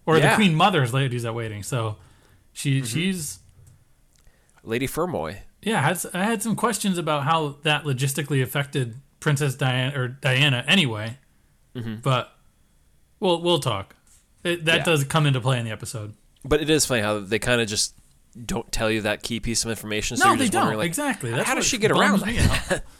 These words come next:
Speaker 2: <laughs> Yeah. And now it makes much more sense why she was there when those initial dates were happening with Prince
Speaker 1: Mm-hmm.
Speaker 2: Charles.
Speaker 1: Yeah,
Speaker 2: It wasn't
Speaker 1: definitely.
Speaker 2: just insert random <laughs> grandmother in, into date. Um,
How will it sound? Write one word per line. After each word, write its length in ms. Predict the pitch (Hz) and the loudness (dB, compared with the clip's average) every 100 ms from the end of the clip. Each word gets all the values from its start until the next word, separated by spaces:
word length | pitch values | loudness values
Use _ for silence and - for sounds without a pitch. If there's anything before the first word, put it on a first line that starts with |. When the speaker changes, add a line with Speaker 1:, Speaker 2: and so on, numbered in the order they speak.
| - | -14
Speaker 2:
<laughs> 120 | - 214 - - - _ _ _ _ | -12 -10 -14 -18 -20 _ _ _ _
Yeah. 340 | - 175 123 82 - _ | -4 -2 -2 -6 -12 _
And 80 | 139 | 0
now 140 | 160 | 2
it 40 | 160 | 2
makes 160 | 139 | 0
much 160 | 139 135 | 0 -2
more 140 | 120 | -2
sense 340 | 107 127 117 - | 0 0 0 -2
why 240 | 107 104 | 0 0
she 200 | 104 - | 0 -2
was 180 | 107 101 | -4 -4
there 300 | 98 101 101 | -2 -2 -2
when 360 | 95 95 95 90 _ | -2 -6 -8 -12 _
those 220 | - 104 | -6 -4
initial 280 | 101 98 - | -4 -6 -6
dates 200 | 104 101 | -6 -6
were 80 | 98 | -6
happening 440 | 85 95 92 92 90 | -6 -6 -6 -10 -10
with 280 | 87 - - _ - | -12 -14 -20 _ -10
Prince 180 | 107 | -4
Speaker 1:
Mm-hmm. 120 | 190 147 | 0 2
Speaker 2:
Charles. 480 | 143 131 127 - - - | 4 2 -2 -8 -12 -12
Speaker 1:
Yeah, 280 | - 139 110 | -2 0 0
Speaker 2:
It 60 | 95 | -4
wasn't 100 | - 131 | -6 -2
Speaker 1:
definitely. 240 | 120 120 113 | 2 0 0
Speaker 2:
just 200 | 113 - | -4 -2
insert 360 | 131 107 - 117 | -2 2 0 0
random 300 | 104 107 104 | -2 -2 -4
<laughs> 20 | |
grandmother 580 | - - 113 113 101 92 | -6 -2 -2 0 0 -2
in, 180 | 101 104 | -4 -8
into 220 | 98 90 | -8 -8
date. 360 | 92 92 90 - - - - - - - _ _ _ - | -6 -6 -6 -8 -18 -18 -18 -18 -20 -20 _ _ _ -12
Um, 500 | 87 85 80 80 | -8 -6 -8 -12